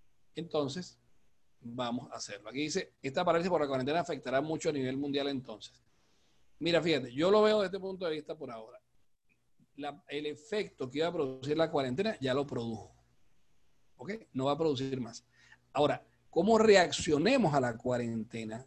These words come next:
¿Y cómo dejemos nosotros que los políticos empiecen a inventar, digamos, te iba a decir estupideces, pero puede ser más bien maldades de algunos políticos. Eso es lo que hay que tenerle cuidado.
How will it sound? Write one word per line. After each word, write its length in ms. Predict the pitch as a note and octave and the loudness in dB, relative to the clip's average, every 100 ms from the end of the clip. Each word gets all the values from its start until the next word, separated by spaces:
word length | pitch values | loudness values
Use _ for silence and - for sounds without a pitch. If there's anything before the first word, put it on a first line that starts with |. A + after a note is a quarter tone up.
| _ | _
¿Y 100 | C3+ | -6
cómo 260 | C3+ D#3 G3 | 0 2 4
dejemos 240 | F3 F#3 | 4 2
nosotros 260 | D#3+ F3 F3+ | 0 0 0
que 60 | |
los 120 | D3 C3 | 0 -2
políticos 460 | C3 C#3+ E3 D#3+ | -4 -4 -2 -4
empiecen 460 | C#3+ C3 C3 C#3 E3 | -2 -4 -4 -4 -4
a 40 | |
inventar, 680 | C#3+ B2+ A#2+ A2+ C3+ C#3+ - _ _ - - - - - - - - - - - | -4 -4 -6 -2 0 0 -2 _ _ -20 -20 -20 -20 -20 -20 -20 -20 -20 -20 -16
digamos, 480 | C3 B2 C3 A#2+ B2 _ _ | -6 -2 -2 -4 -10 _ _
te 60 | D3 | 0
iba 80 | G#3 | 2
a 20 | |
decir 140 | E3+ | 2
estupideces, 440 | F3+ F#3 D#3 D3 D3+ | -4 -4 0 0 0
pero 200 | C3 B2+ | -4 2
puede 160 | D#3+ | 4
ser 120 | E3 E3+ | 4 2
más 200 | F3 D#3+ | 0 0
bien 320 | D#3+ E3 D#3+ | 0 0 -2
maldades 800 | D3 C3+ C3 C3 B2 B2 - - - | -2 -2 0 0 -2 -4 -10 -14 -14
de 80 | B2 | -10
algunos 260 | A#2 C3+ | -8 -8
políticos. 440 | C#3+ B2+ A#2+ A#2+ - - | -6 -6 -8 -12 -12 -4
Eso 420 | F3+ E3+ - B2+ | -2 -2 -6 -6
es 60 | |
lo 60 | B2+ | -4
que 80 | C#3 | -4
hay 60 | |
que 40 | C3 | -4
tenerle 260 | B2+ A#2+ | -6 -8
cuidado. 320 | B2 A#2 G#2+ | -10 -10 -12